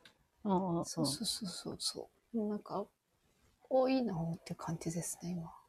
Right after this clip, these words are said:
Speaker 1: なんかその、つけ置きとか何かしら別のものがプラスされるのがめんどくさいなって思ってる。
Speaker 2: あー、まあ確かにね。なんか、まあ、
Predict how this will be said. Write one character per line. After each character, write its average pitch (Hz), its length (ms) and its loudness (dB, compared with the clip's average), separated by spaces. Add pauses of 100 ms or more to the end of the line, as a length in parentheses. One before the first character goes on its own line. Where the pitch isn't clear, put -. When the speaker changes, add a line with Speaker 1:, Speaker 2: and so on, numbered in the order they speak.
(240)
Speaker 1:
な 208 80 4
ん - 20 6
か 180 120 6
そ 180 80 2
の、 170 60 2
つ - 180 -12
け 330 180 10
置 339 260 12
き - 20 -10
と 330 100 -2
か 214 160 8
何 190 280 8
か 262 140 8
し 285 140 8
ら 277 260 10
別 - 360 8
の 262 140 12
も 269 160 12
の 269 100 10
が 127 80 8
プ - 160 2
ラ 185 140 10
ス 220 140 8
さ 214 180 6
れ 214 80 8
る 220 40 6
の 190 100 8
が 120 80 4
め 127 160 6
ん - 20 8
ど 147 80 6
く - 100 -4
さ 175 120 2
い 147 60 6
な 120 80 2
っ - 40 -8
て - 100 -16
思 226 80 12
っ - 40 12
て 165 60 12
る。 - 20 12
Speaker 2:
あ 208 320 12
ー、 202 40 8
ま 208 60 6
あ - 40 2
確 - 260 4
か 185 100 2
に - 140 -6
ね。 - 260 -4 (500)
な 302 200 12
ん 349 60 4
か、 - 300 12 (840)
ま 349 180 12
あ、 - 220 8